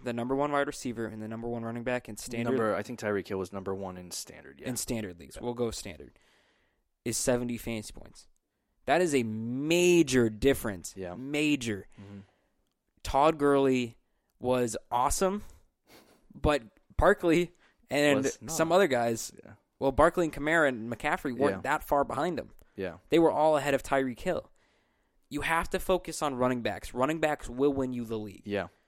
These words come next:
Speaker 1: If you have two really good running backs, that's gonna make such a big difference.
Speaker 2: Yeah, it's huge.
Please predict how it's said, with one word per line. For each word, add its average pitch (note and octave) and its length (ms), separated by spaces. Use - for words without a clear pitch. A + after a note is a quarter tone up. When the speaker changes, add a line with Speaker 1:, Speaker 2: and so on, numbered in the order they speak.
Speaker 1:
If C3+ 180
you D#3+ 160
have F3 320
two F3+ 260
really D3+ 340
good D3+ 180
running D3 260
backs, D#3+ 400
that's D3 200
gonna D#3 140
make D3+ 200
such - 360
a - 80
big B2 360
difference. A2 440
Speaker 2:
Yeah, G2+ 140
it's F#2 140
huge. F#2+ 340